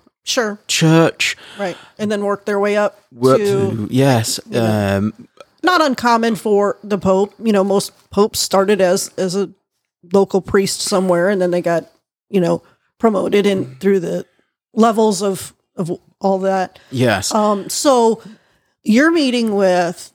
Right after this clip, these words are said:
Speaker 1: archbishops concerning healthcare, and that's another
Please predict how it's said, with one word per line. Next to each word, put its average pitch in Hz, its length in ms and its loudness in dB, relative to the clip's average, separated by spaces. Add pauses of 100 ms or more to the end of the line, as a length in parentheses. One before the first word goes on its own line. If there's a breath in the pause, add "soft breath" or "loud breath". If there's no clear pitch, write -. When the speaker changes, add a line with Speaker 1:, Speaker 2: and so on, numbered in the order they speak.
(120)
Speaker 1:
archbishops 214 1160 0 (240)
concerning 196 580 0
healthcare, - 800 -4 (360)
and 226 100 4
that's 226 240 0
another 226 880 0